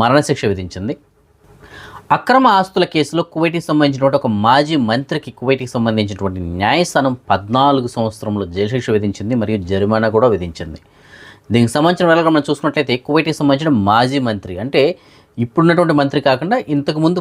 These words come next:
పదవిలో ఉన్నటువంటి రక్షణ మరియు అంతర్గత వ్యవహారాల మంత్రిత్వ శాఖకు సంబంధించిన మంత్రి, ఆయన పేరు వచ్చి మీకు అందరికీ తెలిసే ఉంటుంది, షేక్ తలాల్ అల్ ఖలీద్ గారు. So ఆయన పైన అభియోగాలు ఇతనికి రావడం జరిగింది మొదటగా.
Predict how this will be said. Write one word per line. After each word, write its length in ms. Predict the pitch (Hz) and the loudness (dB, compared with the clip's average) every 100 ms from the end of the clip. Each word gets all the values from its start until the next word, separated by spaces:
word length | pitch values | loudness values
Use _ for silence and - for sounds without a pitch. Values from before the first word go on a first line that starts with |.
| 170 | 0
పదవిలో 340 | 123 139 151 139 | 4 4 4 2
ఉన్నటువంటి 420 | 135 135 139 139 143 _ _ _ - 135 | 0 -2 -2 -2 -6 _ _ _ -12 -2
రక్షణ 280 | 139 - 185 180 | -2 0 0 2
మరియు 220 | 156 151 170 165 _ _ - 127 | 2 2 0 -4 _ _ -6 -2
అంతర్గత 300 | 135 151 143 | 2 2 4
వ్యవహారాల 280 | 131 135 135 | 4 4 2
మంత్రిత్వ 280 | 123 120 127 123 | 2 -2 -6 -4
శాఖకు 200 | 120 113 | -4 -6
సంబంధించిన 400 | 120 113 113 113 107 95 | -4 -4 -4 -8 -6 0
మంత్రి, 280 | 113 117 104 - _ - | 0 0 -4 -6 _ -4
ఆయన 160 | 113 107 | -2 0
పేరు 120 | 143 156 | 2 2
వచ్చి 140 | 143 151 | 2 0
మీకు 120 | 127 117 | 2 2
అందరికీ 220 | 127 123 | 0 0
తెలిసే 180 | 120 123 117 | -2 0 0
ఉంటుంది, 320 | 110 110 123 - | 0 -2 -4 -2
షేక్ 220 | 123 120 - | -4 -2 -2
తలాల్ 260 | 110 110 - | 2 2 0
అల్ 120 | 107 104 - | -4 -4 -2
ఖలీద్ 260 | 95 90 80 | -2 -2 -6
గారు. 140 | 76 _ _ _ _ - _ _ - | -12 _ _ _ _ -20 _ _ 0
So 80 | 143 139 - _ _ _ - 123 | 2 2 -4 _ _ _ 0 4
ఆయన 220 | 190 214 196 | 4 2 2
పైన 180 | 175 175 - - 117 | 2 0 -4 -4 0
అభియోగాలు 360 | 120 156 160 143 | 4 4 4 2
ఇతనికి 200 | 139 127 117 | 0 0 2
రావడం 180 | 123 123 | 2 0
జరిగింది 200 | 120 110 | -2 -2
మొదటగా. 360 | 110 117 117 | -4 -4 -4